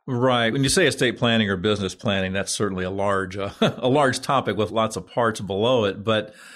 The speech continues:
the importance of estate planning as it relates to a business, I,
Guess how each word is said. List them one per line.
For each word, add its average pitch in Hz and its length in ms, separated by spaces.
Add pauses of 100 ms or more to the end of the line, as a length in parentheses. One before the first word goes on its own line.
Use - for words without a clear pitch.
(180)
the 160 120
importance 165 580
of 127 180
estate 110 380
planning 120 400
as 104 140
it 104 80
relates 107 400
to 104 160
a 87 40
business, 127 680
I, - 140